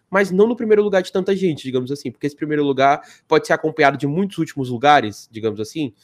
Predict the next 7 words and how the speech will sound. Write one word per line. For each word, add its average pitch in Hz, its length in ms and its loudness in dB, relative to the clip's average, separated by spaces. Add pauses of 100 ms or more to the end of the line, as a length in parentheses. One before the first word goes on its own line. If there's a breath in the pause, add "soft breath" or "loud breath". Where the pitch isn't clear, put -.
(260 soft breath)
Então, 170 320 -2
você 170 180 -4
ficar - 160 -6
ali 156 140 0
segundo, 147 580 -8
terceiro, 151 460 -6
quarto, 143 760 0